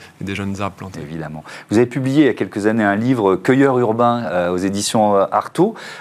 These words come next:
Speaker 2: Euh, et ce, ce que je comprends, c'est ce que vous proposez, hein. On peut, on peut cueillir en ville, quoi. C'est,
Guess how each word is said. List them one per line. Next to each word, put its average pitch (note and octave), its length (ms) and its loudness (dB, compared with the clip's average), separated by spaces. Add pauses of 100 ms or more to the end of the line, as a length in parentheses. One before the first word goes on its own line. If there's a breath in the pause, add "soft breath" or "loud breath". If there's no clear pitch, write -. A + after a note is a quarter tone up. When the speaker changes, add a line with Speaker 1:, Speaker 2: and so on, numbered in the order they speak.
(120)
Speaker 2:
Euh, G#2+ 400 4
et A2+ 120 2
ce, - 200 -6
ce - 80 -2
que C3+ 100 4
je B2+ 100 0
comprends, C3 320 2
c'est A2 100 -8
ce - 80 -8
que A#2 40 0
vous G#2 120 2
proposez, D#3+ 480 4
hein. C#3 100 0 (340 loud breath)
On C#3 100 4
peut, G3 280 2 (180)
on C3+ 120 4
peut F#3 180 0
cueillir D#3 480 2
en D3 100 4
ville, E3+ 340 2
quoi. A2 560 4
C'est, A2 500 4